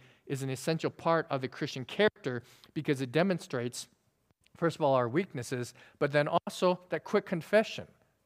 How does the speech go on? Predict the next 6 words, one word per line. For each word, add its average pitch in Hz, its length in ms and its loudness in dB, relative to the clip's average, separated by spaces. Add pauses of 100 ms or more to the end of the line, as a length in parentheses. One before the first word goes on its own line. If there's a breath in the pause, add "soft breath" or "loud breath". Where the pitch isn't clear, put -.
(1900)
And 196 140 10
in, 190 160 10 (160)
in 175 160 8
our 175 100 10
Christian 220 360 -4
lives, 190 480 2